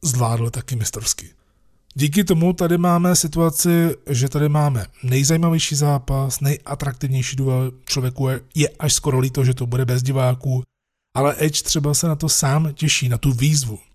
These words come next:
že Last Man Standing match bude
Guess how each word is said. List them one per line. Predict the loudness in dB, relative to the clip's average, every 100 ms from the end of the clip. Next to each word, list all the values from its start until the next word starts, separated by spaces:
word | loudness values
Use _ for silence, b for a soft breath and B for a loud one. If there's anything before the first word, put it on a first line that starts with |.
| _ -12
že | -6
Last | -2 -2 -2 -2
Man | -2 -2 -6 -8
Standing | -4 -2 0 0 0 0
match | -2 -6 -10 _ _ _ _ _ -2
bude | 2 2 2